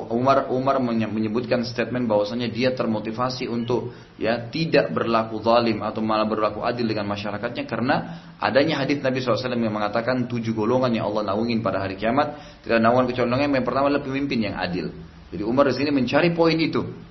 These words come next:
bagaimana dia adil. Nah, salah satu cirinya adalah beliau tidak pernah tidur malam hari letakkan kepalanya di ranjang kecuali beliau sudah pastikan, gitu kan, tidak ada lagi masyarakatnya yang butuh dengan beliau. Keliling dulu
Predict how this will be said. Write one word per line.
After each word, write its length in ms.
bagaimana 240
dia 160
adil. 240
Nah, 80
salah 240
satu 240
cirinya 400
adalah 560
beliau 240
tidak 160
pernah 160
tidur 320
malam 240
hari 240
letakkan 400
kepalanya 480
di 80
ranjang 480
kecuali 400
beliau 320
sudah 240
pastikan, 880
gitu 260
kan, 460
tidak 240
ada 160
lagi 100
masyarakatnya 640
yang 140
butuh 240
dengan 240
beliau. 320
Keliling 320
dulu 180